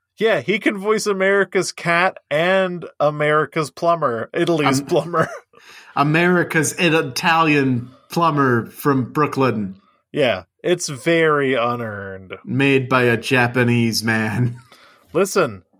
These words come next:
Speaker 1: Mario is a multicultural masterpiece.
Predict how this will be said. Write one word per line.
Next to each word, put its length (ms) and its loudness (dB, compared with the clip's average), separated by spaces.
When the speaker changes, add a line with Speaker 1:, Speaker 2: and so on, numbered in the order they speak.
Speaker 1:
Mario 640 2
is 120 -2
a 100 0
multicultural 1160 -2
masterpiece. 1120 -8